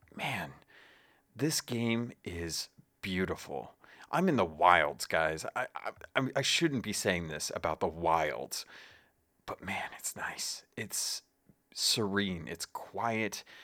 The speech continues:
I can hear some of the animals around me. There's the pigs running, and the snakes are being charmed right now as I'm playing music. And the music is,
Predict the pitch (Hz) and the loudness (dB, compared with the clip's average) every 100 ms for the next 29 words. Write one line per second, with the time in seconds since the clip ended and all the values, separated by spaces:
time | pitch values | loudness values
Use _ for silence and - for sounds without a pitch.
0 | - - _ _ - - 101 - 123 110 | -20 -20 _ _ -8 -6 -6 0 0 2
1 | 123 110 95 - 104 104 104 98 92 87 | 2 2 2 0 0 2 2 2 2 4
2 | 95 92 95 98 90 82 - - 104 95 | 4 2 0 0 0 -2 -4 -4 0 0
3 | 87 98 95 92 92 92 82 82 - 90 | 0 0 0 0 -2 -4 -4 -6 -4 -4
4 | 90 101 90 92 95 92 - 90 90 87 | -2 0 0 -2 -4 -2 0 2 2 0
5 | 85 82 85 85 85 - 98 95 87 90 | -2 -2 -4 -4 -6 -4 -2 0 0 -2
6 | 85 85 - 85 87 107 117 107 104 - | -2 -4 -6 -8 -2 0 0 2 0 0
7 | 90 - | -2 -4